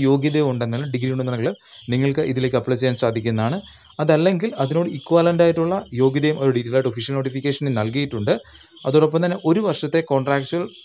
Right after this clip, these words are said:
പീരിയഡ് ആയിട്ടാണ് അവർ പറയുന്നത്. ഇതിലേക്കുള്ള ശമ്പളമായിട്ട് അവർ പറയുന്നത് അൻപത്തി എണ്ണായിരത്തി ഇരുന്നൂറ്റി എൺപത് രൂപയാണ് പറയുന്നത്. അപ്പർ ഏജ് ലിമിറ്റ് ആയിട്ട് പറയാൻ നാൽപത് വയസ്സ് വരെയാണ് അപ്പർ ഏജ് ലിമിറ്റ് ആയിട്ട്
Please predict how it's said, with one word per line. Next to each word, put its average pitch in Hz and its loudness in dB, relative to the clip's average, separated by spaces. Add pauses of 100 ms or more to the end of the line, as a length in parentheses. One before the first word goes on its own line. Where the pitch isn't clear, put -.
(200)
പീരിയഡ് 139 2
ആയിട്ടാണ് 135 2
അവർ 123 -2 (120)
പറയുന്നത്. 113 0 (420)
ഇതിലേക്കുള്ള 175 2 (120)
ശമ്പളമായിട്ട് 175 4
അവർ 143 4
പറയുന്നത് 127 2 (160)
അൻപത്തി 143 0 (100)
എണ്ണായിരത്തി 147 -2
ഇരുന്നൂറ്റി 139 -4 (240)
എൺപത് 156 0
രൂപയാണ് 113 0
പറയുന്നത്. 101 -2 (540)
അപ്പർ - 2
ഏജ് 160 0
ലിമിറ്റ് 143 2
ആയിട്ട് 143 2
പറയാൻ 139 2
നാൽപത് 135 0
വയസ്സ് 120 -4
വരെയാണ് 117 0 (160)
അപ്പർ 131 -4
ഏജ് 117 -4
ലിമിറ്റ് 120 -4
ആയിട്ട് 165 -4